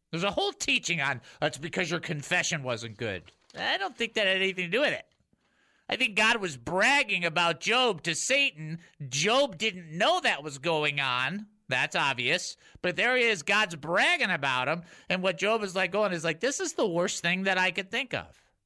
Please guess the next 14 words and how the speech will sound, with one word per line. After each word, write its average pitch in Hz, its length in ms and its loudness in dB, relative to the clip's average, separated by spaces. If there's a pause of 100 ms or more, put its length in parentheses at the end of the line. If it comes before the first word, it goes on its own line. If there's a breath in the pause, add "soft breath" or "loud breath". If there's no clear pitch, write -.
(840)
And 175 160 0
that 214 200 4
happens 330 680 -2
to 190 140 -4
people. 127 640 -4 (320)
Believers, 214 920 0
good 359 280 0
believers, 156 800 -4 (340 loud breath)
great 349 380 2
believers, 170 500 -4
fantastic 269 580 0
believers, 247 400 -2
lousy 170 440 2
believers, 110 640 -6